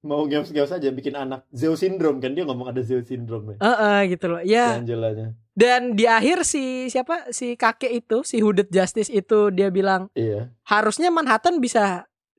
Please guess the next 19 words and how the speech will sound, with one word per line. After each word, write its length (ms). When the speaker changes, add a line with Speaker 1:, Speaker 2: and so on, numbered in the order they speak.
Speaker 2:
can 240
do 120
more," 320
gitu 220
kan. 140
Ya 120
gue 140
setuju. 480
Speaker 1:
Iya. 480
Speaker 2:
Karena 220
Speaker 1:
Iya, 40
Speaker 2:
dia 120
Speaker 1:
benar. 100
Speaker 2:
ngapain? 240
Aduh, 260
ngeus 260
doang 680
gitu 180
loh. 180